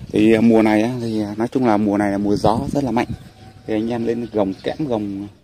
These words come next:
gồng cây, gồng sắt vào, chứ không để là nó thổi bay mất nha anh em.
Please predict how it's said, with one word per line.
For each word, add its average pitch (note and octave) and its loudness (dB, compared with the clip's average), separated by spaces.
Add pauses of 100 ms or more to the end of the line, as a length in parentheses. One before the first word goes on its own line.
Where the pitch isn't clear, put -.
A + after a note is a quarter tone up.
(560)
gồng G2+ -6
cây, A#2+ 0
gồng G#2 -4 (100)
sắt - -4
vào, G#4 4
chứ - -8
không A#2+ -8
để F2+ -6
là G2 -10
nó G#2+ -12 (240)
thổi G2 -8
bay A#2+ -2
mất B2+ -4
nha C3+ -6
anh B2+ -6
em. B2+ -6